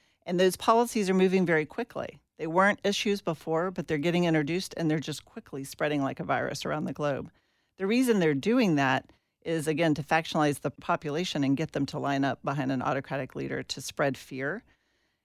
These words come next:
and, um, to also create social hierarchies that create a good climate, basically, for autocracy.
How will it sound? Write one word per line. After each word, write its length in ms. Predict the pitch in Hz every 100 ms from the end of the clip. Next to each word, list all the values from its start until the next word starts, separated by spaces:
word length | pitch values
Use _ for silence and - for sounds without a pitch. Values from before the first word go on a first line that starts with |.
| _
and, 520 | 165 160 156 139 139 -
um, 480 | 151 139 139 127 123
to 440 | - - 151 143 131
also 500 | 147 - 156 139 139
create 300 | - 156 135
social 340 | - 226 208
hierarchies 680 | 139 123 143 - 139 131 - -
that 260 | 147 -
create 240 | - 185 156
a 160 | 143
good 320 | 123 180 160
climate, 520 | - - 147 139 127 -
basically, 460 | 135 - - 139
for 260 | 131 143 120
autocracy. 680 | 127 - 110 - - -